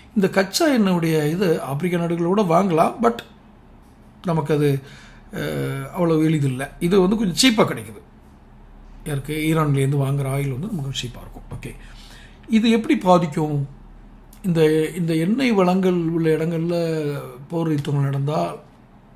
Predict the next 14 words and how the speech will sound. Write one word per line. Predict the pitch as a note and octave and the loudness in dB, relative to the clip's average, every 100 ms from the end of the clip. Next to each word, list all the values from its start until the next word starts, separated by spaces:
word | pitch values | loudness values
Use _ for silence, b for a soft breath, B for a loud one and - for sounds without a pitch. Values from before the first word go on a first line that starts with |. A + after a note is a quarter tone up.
| - - | -20 -12
சப்ளை | - C#3 D3 | -10 -6 -6
பாதிக்கும், | C3+ B2 A2+ A#2 B2+ | -6 -10 -10 -12 -10
ஒண்ணு. | B2 B2 - B B B B - | -10 -10 -16 B B B B 0
இன்னொன்னு, | G#3 A3 A3 G3+ | 2 4 4 0
கடல்வழி | G#3 G#3 D4 C4+ G3+ E3 C#3 D#3 D3 | 2 2 2 2 2 2 2 0 -4
வர்த்தகத்தை | D#3 D3 E3 C#3+ G#3 E3+ C#3 A#2 - - - - - - | -6 -6 -6 -4 -4 -4 -4 -8 -16 -20 -20 -20 -20 -16
முக்கியம், | C#3+ E3+ C#3 C3 | -12 -10 -10 -6
மு-, | D#3+ D#3 | -8 -6
முக்கியமா | D3+ D3 G3+ F#3+ | -8 -4 0 0
கடல்வழி | F3 G#3 C4+ G3 D#3+ | 0 0 2 2 0
வர்த்தகத்தை | D3+ D3 C#3+ F#3+ | -2 -2 -4 -4
அவங்க | E3 B2 | -4 -4
பாதிக்க | C3 C3 | -6 -6
வேண்டியிருக்கும். | G#2+ A2 - | -10 -12 -16